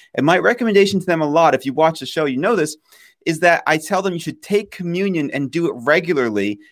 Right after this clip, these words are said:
until you have deliverance from your sicknesses. And the reason I do that, it's kind of a personal story, but I'll just tell it to you,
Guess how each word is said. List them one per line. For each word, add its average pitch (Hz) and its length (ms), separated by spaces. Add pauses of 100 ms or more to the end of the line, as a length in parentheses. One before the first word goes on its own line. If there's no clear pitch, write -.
(120)
until 156 280
you 185 180
have 180 320
deliverance 135 560
from 139 160
your 151 80
sicknesses. 151 500 (380)
And 180 120
the 170 80
reason 277 360
I 214 100
do 202 280
that, 131 200
it's - 140
kind 208 180
of 202 80
a 143 60
personal 160 420
story, 156 400
but 127 80
I'll 135 80
just 127 200
tell 185 180
it 180 80
to - 100
you, 185 200